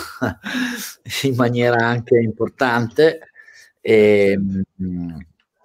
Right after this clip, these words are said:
alla fine Giancarlo ha una barca molto veloce, molto affidabile. Cioè, tu vai, vai, guardi la classifica, eh, in fondo, insomma, le barche del duemilaquindici, dell'anno della barca di, di Giancarlo,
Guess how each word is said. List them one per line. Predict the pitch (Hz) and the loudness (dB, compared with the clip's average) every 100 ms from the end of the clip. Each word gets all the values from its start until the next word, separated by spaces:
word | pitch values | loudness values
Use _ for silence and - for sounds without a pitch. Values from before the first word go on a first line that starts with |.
| _ - | _ -2
alla | 135 | 0
fine | 127 190 175 | 4 4 6
Giancarlo | 123 110 156 143 | 4 4 4 4
ha | |
una | 104 104 | 2 2
barca | 117 110 113 110 | 0 -2 -2 -2
molto | 107 123 131 131 135 120 117 110 107 107 104 104 101 | -2 0 -2 0 4 6 6 4 2 2 2 0 0
veloce, | 110 113 139 147 135 | 2 4 2 2 -2
molto | 107 104 98 | -2 -4 -8
affidabile. | - 101 120 98 101 | -6 0 0 0 -4
Cioè, | 95 92 | -8 -12
tu | - 127 | -4 -2
vai, | 117 110 | 0 0
vai, | 110 110 | -2 -4
guardi | 95 101 95 80 98 90 117 117 101 | -6 -10 -12 -14 -16 -4 0 0 0
la | 107 | -4
classifica, | 104 131 - 117 120 - 113 104 - - - - - _ | -2 -2 -2 -6 -6 -4 -4 -4 -6 -20 -20 -20 -20 _
eh, | 196 101 101 90 107 | -6 -4 -4 -4 -6
in | |
fondo, | 101 - 117 123 120 110 101 | -4 0 2 4 6 6 4
insomma, | 98 - 104 101 95 | 0 -4 -4 -2 -2
le | 92 | -2
barche | 107 110 - | -2 -2 2
del | 110 110 | 2 2
duemilaquindici, | 107 110 110 104 - 135 127 110 - | 2 0 -2 -2 0 2 0 -2 -4
dell'anno | 101 107 110 113 113 | 0 2 2 0 -2
della | 107 104 | -2 0
barca | 110 104 113 | -2 -4 -4
di, | 113 - | -4 -6
di | 98 98 | -10 -8
Giancarlo, | 113 101 - 127 147 147 - | -6 -4 0 2 4 4 2